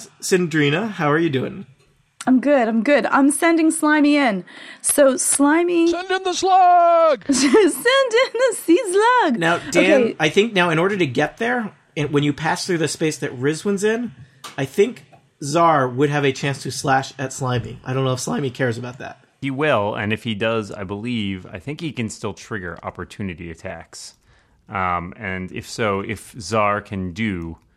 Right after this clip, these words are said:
Speaker 4: his, uh, you know, and the eleven damage that requires,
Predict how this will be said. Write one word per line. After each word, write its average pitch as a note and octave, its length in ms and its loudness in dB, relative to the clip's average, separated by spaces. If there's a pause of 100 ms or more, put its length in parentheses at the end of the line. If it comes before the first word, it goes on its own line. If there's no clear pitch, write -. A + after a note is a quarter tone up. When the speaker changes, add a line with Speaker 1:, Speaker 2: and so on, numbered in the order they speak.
(220)
Speaker 4:
his, E2+ 680 -10 (520)
uh, E2 680 -4
you G2 240 -8
know, E2 240 -8 (760)
and G#2+ 180 -6
the G2 240 -4
eleven B2 380 0
damage G#2 380 -2
that G#2 100 -6
requires, F2+ 680 -6